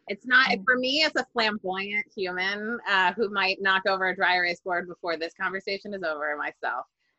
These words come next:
Speaker 1: it's just so hard to be with someone bor-, someone boring. Like, it's just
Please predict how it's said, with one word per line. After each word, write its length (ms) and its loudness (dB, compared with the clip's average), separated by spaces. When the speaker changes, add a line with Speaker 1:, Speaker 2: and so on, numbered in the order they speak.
Speaker 1:
it's 280 -8
just 260 -4
so 180 2
hard 260 0
to 60 -8
be 140 -6
with 120 -8
someone 180 -4
bor-, 320 -8
someone 320 -2
boring. 300 -4
Like, 200 -2
it's 180 -6
just 260 -4